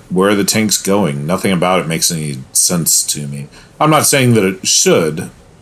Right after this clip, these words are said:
Uh, I don't, I realize I'm, I'm kind of ragging on it, but I don't think there's anything wrong with Angel's Egg. I think it's great. I think the problem is with me and, and what I want out of, um,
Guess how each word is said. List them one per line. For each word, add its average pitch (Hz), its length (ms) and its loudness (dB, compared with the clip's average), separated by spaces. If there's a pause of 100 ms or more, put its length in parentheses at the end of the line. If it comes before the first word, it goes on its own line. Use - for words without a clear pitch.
(140)
Uh, 95 260 2
I - 100 2
don't, 98 240 2 (1120)
I 123 60 2
realize 123 420 4
I'm, 98 240 0
I'm 90 260 0 (120)
kind 117 260 2
of 110 100 4
ragging 113 440 2
on 127 160 4
it, 104 160 -2
but 104 140 0 (260)
I 113 80 2
don't 104 160 2
think 104 240 0
there's 98 160 0
anything 95 300 -2
wrong 90 240 0
with 85 120 -6
Angel's 82 380 -6
Egg. 78 220 -8
I 76 60 -12
think 90 140 -8
it's 76 140 -4
great. 85 400 -6
I 82 60 -8
think 78 240 -10 (120)
the 85 160 -10
problem 82 540 -4
is 76 260 -2
with 82 220 -10
me 80 300 -2
and, 71 280 -8
and 82 140 -6
what 82 180 -2
I 80 220 0
want 76 420 -4 (560)
out - 220 -4
of, - 420 -8 (1040)
um, 76 480 -6